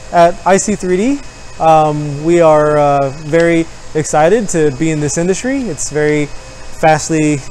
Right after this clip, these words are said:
quickly growing, um, and it's helping make our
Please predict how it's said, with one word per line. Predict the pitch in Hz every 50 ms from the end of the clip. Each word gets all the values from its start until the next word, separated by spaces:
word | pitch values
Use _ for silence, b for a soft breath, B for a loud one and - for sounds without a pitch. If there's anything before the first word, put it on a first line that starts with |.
| - - -
quickly | - 190 175 175 165
growing, | 147 131 160 160 165 185 220 254 269 254 240 - - - - -
um, | 151 147 147 143 143 139 139 139 139 131 - - - - - - -
and | - 156 165
it's | 170 - -
helping | 185 170 170 - 170 160 156
make | 156 156 156 147 -
our | 160 151 147 147 147